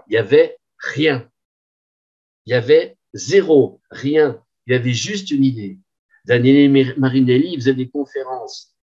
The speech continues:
dans des, dans des hôtels et il disait, « Voilà, on va faire ça. On va aller sur tel domaine, sur tel marché. »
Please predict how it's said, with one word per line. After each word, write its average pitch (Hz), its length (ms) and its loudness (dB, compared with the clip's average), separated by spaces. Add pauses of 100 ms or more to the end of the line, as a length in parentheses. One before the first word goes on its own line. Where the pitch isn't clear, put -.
(260)
dans 107 220 -4
des, 98 600 -10 (440)
dans 117 100 0
des 117 240 0
hôtels 139 640 0 (560)
et 113 120 -10
il 110 60 -12
disait, « 131 640 2
Voilà, 127 460 -2 (240)
on 110 80 -10
va 110 140 -4
faire - 220 -10
ça. 120 360 -10 (720)
On 104 100 -8
va 110 100 -4
aller 127 180 2
sur - 320 -10
tel 147 200 -2
domaine, 135 380 2
sur 107 200 -16
tel 135 200 -4
marché. » - 480 -14